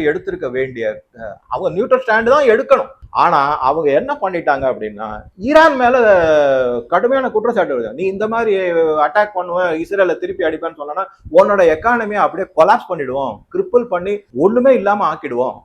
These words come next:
அப்படிங்கிற மாதிரி ஒரு வார்னிங் கொடுத்துருவோம். ஐ எம் எஃப்க்கு அந்த மாதிரி வேலையெல்லாம் செய்யவே கூடாது. அவங்க வந்து எல்லா நாட்டுக்குமே பொதுவான நிதி நிறுவனம் அது, அவங்க போய் இந்த மாதிரிலாம் வந்து ஈரான் அதை வந்து வார்னிங்லாம் கொடுக்க கூடாது. ஆனா என்ன செய்யறது,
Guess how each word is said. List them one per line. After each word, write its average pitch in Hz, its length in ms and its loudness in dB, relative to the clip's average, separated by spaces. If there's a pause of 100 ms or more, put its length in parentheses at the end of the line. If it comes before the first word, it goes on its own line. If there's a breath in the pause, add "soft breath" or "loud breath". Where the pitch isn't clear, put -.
அப்படிங்கிற 151 600 -2
மாதிரி 156 300 -6
ஒரு 113 160 -10
வார்னிங் 226 380 2
கொடுத்துருவோம். 113 320 -10
ஐ 139 140 -10
எம் 254 200 0
எஃப்க்கு 240 260 -6
அந்த 185 240 -2
மாதிரி 180 220 -6
வேலையெல்லாம் 185 460 -2
செய்யவே 180 380 -2
கூடாது. 156 420 -4 (220 soft breath)
அவங்க 226 440 0
வந்து 214 280 -4
எல்லா 196 420 2
நாட்டுக்குமே 214 520 -4 (100)
பொதுவான 214 560 0
நிதி 180 260 -4
நிறுவனம் 165 440 -4
அது, 104 280 -14 (200)
அவங்க 254 400 0
போய் 247 160 4
இந்த 196 180 -6
மாதிரிலாம் 196 420 -2
வந்து 180 260 -4
ஈரான் 185 260 0
அதை 160 120 -4
வந்து 156 280 -4 (500)
வார்னிங்லாம் 175 520 0
கொடுக்க 220 280 -4
கூடாது. 139 340 -6
ஆனா 196 180 -4
என்ன 196 220 -4
செய்யறது, 160 520 -2